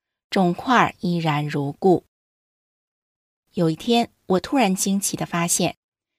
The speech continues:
以前时常折磨我的颈椎病和腰椎间盘突出，从练功开始一年多都没有再犯过。我没有把它们放在心上，它们却在不知不觉间全都好了。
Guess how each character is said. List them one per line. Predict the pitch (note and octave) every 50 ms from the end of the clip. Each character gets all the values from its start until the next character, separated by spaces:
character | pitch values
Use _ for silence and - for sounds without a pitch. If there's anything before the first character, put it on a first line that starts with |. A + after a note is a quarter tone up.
| _ _ _
以 | - A3
前 | G3+ - B3 B3+ C#4
时 | - - B3
常 | - B3 G#3+ G#3+
折 | - - F#3 G3+
磨 | A3 A#3 B3
我 | A3+ F#3 C#3+
的 | D3 D#3
颈 | E3 - - - D3 C3+ C3+ -
椎 | - G#3+ A3 A3+
病 | - - A#3+ A3 F3+ D#3+
和 | D3 - - F3+
腰 | F#3 G#3 A#3 A#3 A#3 A#3
椎 | - A#3+ A#3
间 | A3+ - B3 A3+ A3+ A3+
盘 | - - C#3+ D3 F3
突 | G3+ - - A3 -
出， | - - - B3 B3 B3 - - _ _ _ _ _ _ _ _
从 | - - A3 F#3+ G3 G#3+ A3
练 | A#3 A3+ G#3 G3+
功 | - A#3 A#3+
开 | A#3+ - B3+ A#3+ A#3+
始 | - - E3+ -
一 | - G#3 G#3
年 | F3 D#3 D3+ D#3 F3
多 | G3 - - A#3+ A#3+ B3 - - _ _ _ _ _ _
都 | - C4+ C#4 C#4+
没 | C4 A3
有 | F#3+ D#3 C#3
再 | - - - E3 D#3+
犯 | - - - F3+ E3 D3 C#3+
过。 | - - D3 C#3+ C3+ - _ _ _ _ _ _ _ _ _ _ _ _ _ _ _ _ _ _ _ _ -
我 | A3+ A3 G#3+
没 | G3+ G#3+
有 | B3+ B3+ B3+
把 | - F3+ C#3+
它 | - - G3+
们 | G#3 G3
放 | - A3 G#3 F#3+
在 | E3+ D#3
心 | D#3+ - - A3 A3 A3+ A#3
上， | - - E3 - - _ _ _ _ _ _ _
它 | - C4 C4
们 | C4 C4
却 | A#3+ - A#3+ -
在 | - F#3+ F3 E3+
不 | - - A#3 A3
知 | - - C4
不 | B3+ - B3+ G#3+ F3
觉 | - - E3+ D#3+ F3+ F#3+
间 | - - B3 A#3+ B3 B3+ - _ _ _
全 | - - - - D#3 D3 E3+ G#3+
都 | - - C4+ C#4 C#4+
好 | - - - - C#3+ C3+ C3 C3
了。 | C3 C#3 C#3+ -